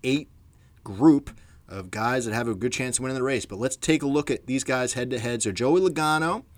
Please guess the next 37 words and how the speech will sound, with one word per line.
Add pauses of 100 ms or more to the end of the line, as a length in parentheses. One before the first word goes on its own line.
(260)
in
his
last
ten
races
here,
no
wins,
but
four
top
fives
and
seven
top
tens.
His
driver
rating (280)
is
sixth (300)
out
of
everybody, (380)
and
his (480)
average
finish
is
ten
point
eight.
That's
good
enough
for
fourth